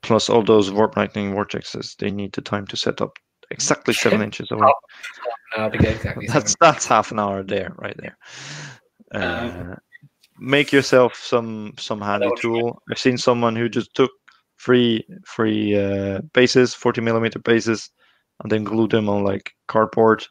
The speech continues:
Speaker 1: strips
Speaker 2: Mm-hmm.
Speaker 1: exactly seven inches away.
Speaker 2: Yeah.
Speaker 1: Put it down. It works. <laughs>
Speaker 2: Yeah.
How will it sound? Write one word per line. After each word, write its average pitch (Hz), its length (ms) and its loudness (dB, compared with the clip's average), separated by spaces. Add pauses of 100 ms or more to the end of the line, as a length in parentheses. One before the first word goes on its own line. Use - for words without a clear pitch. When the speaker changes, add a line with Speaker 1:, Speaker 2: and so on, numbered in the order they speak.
Speaker 1:
strips - 560 0
Speaker 2:
Mm-hmm. 117 120 -16
Speaker 1:
exactly 110 400 0
seven 104 280 -2
inches 104 280 -8
away. 107 280 0 (1000)
Speaker 2:
Yeah. 104 160 -10 (420)
Speaker 1:
Put 107 120 2
it 101 120 0
down. 101 300 -2 (580)
It - 140 -2
works. - 360 -8 (1040)
<laughs> - 140 -4
Speaker 2:
Yeah. 131 140 2